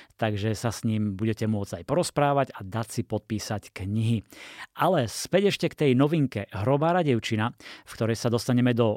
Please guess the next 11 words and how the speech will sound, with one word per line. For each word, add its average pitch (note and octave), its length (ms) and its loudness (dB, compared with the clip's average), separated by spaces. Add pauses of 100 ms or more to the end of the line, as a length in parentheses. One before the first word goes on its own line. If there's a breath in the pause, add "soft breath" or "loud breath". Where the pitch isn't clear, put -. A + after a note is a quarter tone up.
Viedne A#2+ 560 2
v A2+ 80 -2
roku A2 240 -2
tisíc C#3 480 -4
osemsto B2+ 560 0
deväťdesiat A#2 480 0
tri. A2+ 320 -2 (720 loud breath)
Chvíľami A2 480 -2
počujete A2+ 800 -2
konské A#2+ 480 0
vozy, A#2 480 2